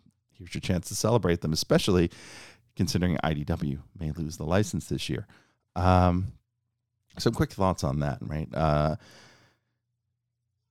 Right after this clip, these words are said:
I D W has been, <laughs> if you search I D W's, like, valuation and, like, monetary profile, they have not been doing well.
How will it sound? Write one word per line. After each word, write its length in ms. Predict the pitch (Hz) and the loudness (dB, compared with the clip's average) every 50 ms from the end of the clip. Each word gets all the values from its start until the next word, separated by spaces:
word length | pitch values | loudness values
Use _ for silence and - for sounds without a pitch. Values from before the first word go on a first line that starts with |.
| _ _ _ _ _ | _ _ _ _ _
I 180 | - 113 151 185 | 2 4 4 4
D 80 | 180 160 | 4 2
W 340 | 131 127 113 117 107 92 82 | 0 0 2 2 2 2 2
has 160 | 90 80 71 | 0 -2 -2
been, 280 | - 80 64 67 67 - - - - - - | -2 -2 -2 -2 -4 -2 -2 0 2 2 2
<laughs> 280 | - - - - - - | 2 0 -2 -6 -10 -14
if 140 | - - 107 | -8 -6 -4
you 60 | 98 | -2
search 280 | - - 165 147 143 - - | 0 0 0 0 0 -2 -2
I 100 | 101 87 | 0 0
D 120 | 85 80 | 0 0
W's, 500 | 69 78 69 71 65 64 60 64 - - | 0 -2 -2 -2 -2 -2 -2 -4 -4 -4
like, 160 | 60 58 - - _ _ _ - | -4 -6 -6 -10 _ _ _ -12
valuation 800 | - - - 73 71 80 76 76 71 69 73 - - 90 76 73 | -8 -4 -4 -2 0 0 0 0 0 -2 -2 -2 -2 -2 -2 -2
and, 400 | 67 58 65 62 62 60 58 - | -2 -2 -4 -4 -4 -6 -6 -6
like, 160 | - 73 62 - - - - _ _ | -6 -8 -8 -10 -12 -18 -20 _ _
monetary 640 | 67 73 76 71 73 78 78 - - 82 78 76 | -10 -6 -4 -2 0 -2 -2 0 0 0 0 -2
profile, 500 | - - 82 78 - - 90 87 90 - - - - _ _ _ _ | -2 -2 -2 -2 0 0 0 0 -2 -4 -8 -18 -20 _ _ _ _
they 120 | - 85 82 | -8 -8 -4
have 220 | - - 76 - | -2 -2 -2 -2
not 180 | - 64 64 - | -4 -6 -6 -6
been 140 | - - 64 | -6 -4 -4
doing 260 | 58 60 64 65 64 | -4 -4 -4 -4 -4
well. 320 | 60 62 52 - - - | -4 -4 -6 -8 -10 -12